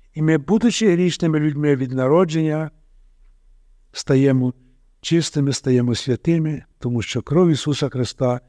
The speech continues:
нас освячує. Завіт з Господом Ісусом Христом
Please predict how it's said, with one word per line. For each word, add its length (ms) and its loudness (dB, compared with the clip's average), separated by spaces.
нас 440 -2
освячує. 680 -6
Завіт 360 4
з 80 -4
Господом 480 0
Ісусом 380 -2
Христом 480 -4